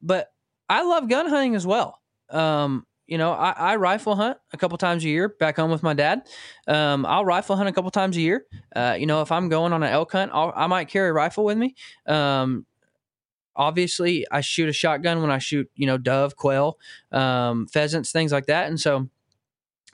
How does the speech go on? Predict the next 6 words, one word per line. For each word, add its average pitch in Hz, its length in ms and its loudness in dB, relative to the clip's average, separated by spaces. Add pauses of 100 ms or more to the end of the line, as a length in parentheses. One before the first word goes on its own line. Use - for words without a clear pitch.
I 156 100 0
don't 214 180 0
discourage 156 840 0 (160)
gun 170 180 0
hunting 147 220 0
whatsoever, 139 560 0